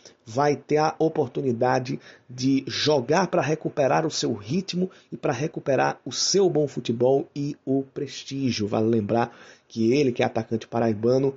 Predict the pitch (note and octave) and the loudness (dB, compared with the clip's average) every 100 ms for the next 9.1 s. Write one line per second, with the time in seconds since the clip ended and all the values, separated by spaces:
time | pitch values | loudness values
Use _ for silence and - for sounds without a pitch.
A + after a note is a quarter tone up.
0 | - _ - - - B2 A#2+ B2 A#2+ B2 | -8 _ -10 -8 -4 -2 0 2 2 0
1 | - D3 C#3 A#2+ A#2 A#2 B2+ - A#2+ - | 0 -2 0 2 2 0 -4 -8 -8 -2
2 | A#2+ A#2+ - A#2+ A#2 A#2 A#2+ A#2+ A2+ A#2+ | 0 0 -2 0 2 0 0 0 0 -2
3 | C3+ B2 B2 C#3 - C#3+ C3+ - - - | -4 -4 -4 -6 -4 -2 -2 -4 -8 -4
4 | C3+ C#3+ E3 E3 - C#3 C#3 - C3 B2+ | -2 2 0 0 0 0 0 -4 -4 0
5 | B2 B2 C3 B2+ - B2 A#2 A#2 B2 - | 0 0 -4 -8 -4 0 0 0 0 -4
6 | - - _ - A2+ B2+ B2+ - B2 C3+ | -8 -16 _ -18 -4 -4 -4 -2 0 2
7 | A#2 G2 - _ _ _ - - - - | 2 0 -6 _ _ _ -18 -16 -16 -18
8 | - G3 - - G3+ D3 B2+ B2 C3+ A2+ | -2 -2 0 2 2 2 2 2 4 2